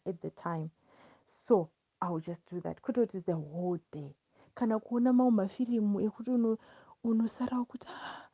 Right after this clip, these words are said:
you know, I'm more aware of zvinhu zvakaipa zviri kuitika, and then zvakuita kuti fear iite worse mu-, mu-, mupfungwa dzako. Inini, I try to avoid zvinhu zvinondisa kuti ndityetye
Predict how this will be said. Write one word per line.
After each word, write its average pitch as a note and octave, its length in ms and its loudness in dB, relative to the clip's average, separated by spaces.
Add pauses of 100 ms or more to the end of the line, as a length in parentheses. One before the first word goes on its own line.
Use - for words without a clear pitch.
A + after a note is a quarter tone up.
(300)
you D4 120 6
know, D4 200 6
I'm D4 240 8
more D#4 220 8
aware C#4 340 8
of A#3+ 220 4 (1040)
zvinhu G#3+ 240 6
zvakaipa G#3+ 480 4
zviri F3+ 180 -6
kuitika, G#3+ 560 -2
and F#3+ 120 2
then G#3 300 4
zvakuita A3 760 0
kuti G3 200 -4
fear A#3 380 -2
iite A3+ 160 -2
worse A3 360 0
mu-, F3+ 300 -4
mu-, F#3 260 -4
mupfungwa F3+ 520 -2
dzako. F3 340 -6 (500)
Inini, A3+ 400 6
I F#3 120 2
try G#3 260 -2
to G3+ 140 -2
avoid E3 540 -2 (240)
zvinhu F3 300 -4
zvinondisa F3 520 -6
kuti F3 200 -2
ndityetye - 800 -8